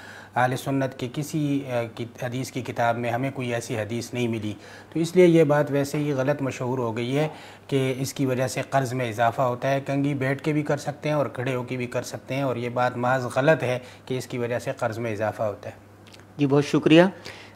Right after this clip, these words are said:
Speaker 2: अ, तीसरा सवाल पूछा है कोटली सिंध से, अ, तैमूर खान साहब ने। वो कहते हैं, एक हदीस के मुताबिक जो शख्स अपने भाई की सिफारिश करे,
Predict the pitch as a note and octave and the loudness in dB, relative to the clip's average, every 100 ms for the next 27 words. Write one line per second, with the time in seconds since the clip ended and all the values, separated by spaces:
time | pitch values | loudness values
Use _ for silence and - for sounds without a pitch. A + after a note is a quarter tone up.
0 | C#3 C3+ E3+ F3+ A3+ A3+ G#3 F3 E3+ D#3 | 4 6 8 8 6 8 10 10 10 8
1 | D3+ E3+ D#3 D3+ D#3 D#3 C#3 C3+ D3+ D#3 | 8 8 10 10 10 8 8 6 8 6
2 | D3+ C3+ C3 C#3 D#3 G3+ - - - - | 6 4 6 8 6 6 -6 -14 -16 4
3 | B2+ C3 C3+ - D3 F3 G#3+ - D3 C#3 | 10 10 10 8 10 12 10 10 8 8
4 | C3 B2 A2+ A2 A2 - - - - - | 10 8 6 0 -2 -12 -18 -20 -18 4
5 | F#3 E3+ E3+ F#3 F3 F#3+ G#3+ - F#3 F#3+ | 8 10 10 10 10 10 8 8 8 8
6 | - D3 C3+ G#3 - E3 D3 C#3 C3+ C3+ | 6 6 8 8 8 8 10 10 10 10
7 | F3+ - - C3 D#3 D#3 G#3 G3 - D#3 | 6 4 -8 8 8 10 6 6 6 8
8 | E3+ D3 B2+ D3 F3 D#3 C#3 C#3 C3+ C3 | 8 6 8 8 8 4 2 2 8 8
9 | D#3+ F#3+ - C#3+ F3 | 6 4 8 10 10